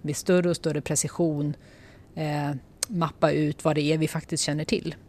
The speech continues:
Och det är ju mätningar som vi upprepar, liksom, och förbättrar kontinuerligt under många, många år och som håller oss sysselsatta och där man kan känna att man gör väldigt mycket framsteg.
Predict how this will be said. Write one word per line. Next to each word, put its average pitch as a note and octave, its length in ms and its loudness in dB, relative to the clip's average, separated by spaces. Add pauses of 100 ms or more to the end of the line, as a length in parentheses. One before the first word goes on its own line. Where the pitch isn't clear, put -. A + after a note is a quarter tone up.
(200)
Och F3 120 4
det A3+ 260 8
är G3 60 8
ju D3+ 120 4
mätningar D3+ 480 -2
som D3 240 -4
vi C3+ 240 -4
upprepar, D3+ 480 -4
liksom, C#3+ 320 -4
och D3 180 -2
förbättrar D3 600 -2
kontinuerligt D#3+ 720 -2
under D#3 240 -4
många, D3+ 260 -4
många D3 220 -4
år C#3+ 220 -2
och - 160 -8
som E3 140 -2
håller D#3 280 0
oss D3 120 -2
sysselsatta - 880 -2
och D#3+ 220 0
där D#3+ 120 4
man D3 120 -2
kan D3+ 120 -2
känna E3 260 0
att D#3+ 80 -2
man D#3 140 -2
gör D3+ 120 2
väldigt D3 220 -2
mycket - 200 -8
framsteg. D#3 600 0